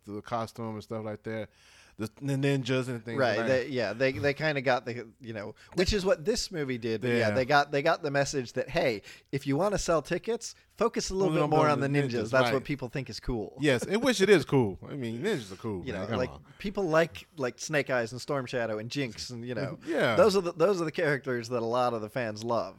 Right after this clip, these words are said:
Speaker 2: Focus
Speaker 1: Right.
Speaker 2: on that.
Speaker 1: Yeah, and they, and they focus, they focus on that with Snake Eyes, you know, so it's about his origin story, and, you know, I don't know where they got the source material from. Either they got it from recent Marvel, you know, when Marvel had, um, Snake Eyes, right? I mean, G I Joes.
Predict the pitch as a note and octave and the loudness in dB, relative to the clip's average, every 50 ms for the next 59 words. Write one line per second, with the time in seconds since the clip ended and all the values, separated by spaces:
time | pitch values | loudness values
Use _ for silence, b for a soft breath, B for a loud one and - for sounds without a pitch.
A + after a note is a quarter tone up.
0 | - - - - - - F3 C#3 D3 C#3 B2+ B2 A#2 G#2+ F2 - - - - F3+ | -8 -4 0 0 2 0 0 0 -2 -2 -2 -2 -4 -6 -6 -8 -12 -12 -8 -4
1 | F3 B2+ B2 B2+ C#3 D#3 D#3+ D3 - D3 D#3 E3 F3 E3+ - - F#3 F#3 F3 - | -4 -2 -2 -2 -2 -2 -2 -4 -4 -2 0 0 0 0 4 6 6 6 6 4
2 | - D#3+ - - C#3 C3+ E3 D3+ - D#3+ E3 E3 D3 D3 C3 C3 B2+ B2+ B2 B2 | 0 -6 -4 -4 -2 0 -2 0 2 4 2 2 2 0 -4 -4 -4 -4 -2 -2
3 | C#3 C#3 - A#3+ A#3+ B3 C3+ G#2+ F#2+ F2 E2 D#2+ F2+ F2 F#2 A2+ B2+ B2+ A#2+ A#2+ | -4 -4 -4 -4 -6 -4 -4 -6 -6 -8 -8 -12 -14 -14 -12 -8 -6 -4 -4 -4
4 | A#2 A2+ - B2 A#2+ A#2 A#2 A2+ b b b b b b b b b b b b | -4 -4 -4 -4 -4 -4 -4 -6 b b b b b b b b b b b b
5 | - D3+ D3 E3 D#3+ E3 D#3 D3+ D#3 D3+ B2+ C3 C#3 C#3+ C#3 C3+ - - C#3+ C#3 | -6 -6 -4 0 2 4 4 4 4 2 2 0 0 0 0 -2 -4 -2 0 2
6 | C3+ C#3 C#3 C#3 C3+ C3 B2+ B2 B2 B2 D#3 F3 E3+ D#3+ F3 F#3+ G3 F#3+ F#3 F3 | 4 4 4 4 2 2 0 0 -2 0 0 0 2 4 4 4 4 4 4 4
7 | D#3+ D3 C#3+ D3+ D3+ C#3+ D3+ D3 C3+ C#3+ C#3+ C3 B2+ A2+ - - C#3 C#3+ D3 - | 2 2 0 0 0 0 0 -2 0 0 -2 -2 -2 -6 -4 -2 0 0 0 -2
8 | D#3+ D#3+ D3+ - F3 E3 D#3+ D#3+ D#3+ D#3 - D#3 D#3 D#3 D#3+ D#3 D3 C#3+ C#3 C3+ | -4 -8 -6 -4 -2 0 0 0 -2 -4 -4 -4 -2 -2 -2 -2 -2 -2 -2 -2
9 | C3 C3+ B2+ C3+ C3+ C3 C3 C3 - - A#2+ A2+ G#2+ G#2 A#2+ C3+ C3 - C3+ C3 | -2 -2 -2 0 0 2 0 0 -2 -6 -8 -8 -6 -6 -6 -6 -6 -6 -8 -8
10 | B2+ B2+ C3 C3 C3+ C3 B2+ C3 C3 A2 - F#2+ A2 A#2+ B2 A#2 A#2+ A2+ G2+ G2+ | -6 -4 -2 0 -2 -2 -2 -4 -6 -6 -6 -8 -6 -6 -4 -4 -4 -6 -6 -6
11 | A#2+ B2+ B2+ C3 B2+ B2+ B2 A2+ A#2 A2+ A2 G#2+ G#2+ - G2+ G#2+ G#2 G2+ G2 F#2+ | -4 -4 -4 -4 -4 -4 -4 -4 -4 -2 -4 -4 -4 -6 -8 -8 -10 -10 -12 -12
12 | G2+ - - A2 G#2 G2 F#2+ G2+ F2+ E2+ F2+ E2+ F2 F#2 G2 F#2+ B2 C3 A2 G2 | -14 -16 -14 -12 -12 -12 -10 -10 -10 -10 -10 -12 -12 -12 -10 -8 -8 -8 -8 -10
13 | F2 - F#2+ G2 G#2+ G2 F#2+ F#2 E2+ G2 F#2+ E2+ D#2+ | -12 -14 -14 -10 -10 -8 -10 -10 -10 -12 -10 -8 -8